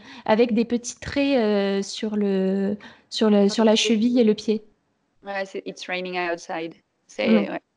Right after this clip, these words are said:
Speaker 2: Ouais, elles
Speaker 1: Ouais,
Speaker 2: sont
Speaker 1: c'est,
Speaker 2: pas
Speaker 1: c'est, là, j'aime beaucoup. J'aime beaucoup le côté un petit peu texturé. Je, ça, j'aime bien.
Speaker 2: Puis elles sont pas prises de tête du tout. Celle-là, tu peux regarder les séries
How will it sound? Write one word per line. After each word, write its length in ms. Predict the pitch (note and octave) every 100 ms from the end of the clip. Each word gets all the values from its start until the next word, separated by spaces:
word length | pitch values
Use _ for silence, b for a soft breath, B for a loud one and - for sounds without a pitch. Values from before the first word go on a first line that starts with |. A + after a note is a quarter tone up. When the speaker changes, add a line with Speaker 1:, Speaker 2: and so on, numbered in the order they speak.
| _ _ _ _ _ -
Speaker 2:
Ouais, 100 | F#3
elles 60 | F3+
Speaker 1:
Ouais, 80 | F#3+
Speaker 2:
sont 120 | G#3
Speaker 1:
c'est, 80 | G#3
Speaker 2:
pas 160 | G#3 G3+
Speaker 1:
c'est, 180 | - G#3
là, 140 | G3+
j'aime 200 | G#3 G3
beaucoup. 340 | F#3+ F#3 - F#3
J'aime 140 | F#3
beaucoup 200 | A3 C4
le 60 | B3
côté 260 | G#3+ A3
un 80 | G#3
petit 180 | G#3+ G3+
peu 140 | A3
texturé. 600 | G#3+ A3 - - A3 A3
Je, 300 | A3 G3+ G3+
ça, 160 | F#3+ G#3+
j'aime 200 | G3+ G3
bien. 180 | F#3+ F3+ _ _ _ _ _ _
Speaker 2:
Puis 120 | -
elles 120 | A3+
sont 140 | - -
pas 120 | C4+
prises 240 | C4+ F3 -
de 60 |
tête 200 | E3+ F3
du 140 | D#3 F#3
tout. 120 | -
Celle-là, 280 | - E3 F3
tu 120 | -
peux 80 | F#3
regarder 260 | E3+ E3
les 60 | D#3+
séries 300 | - G#3+ G3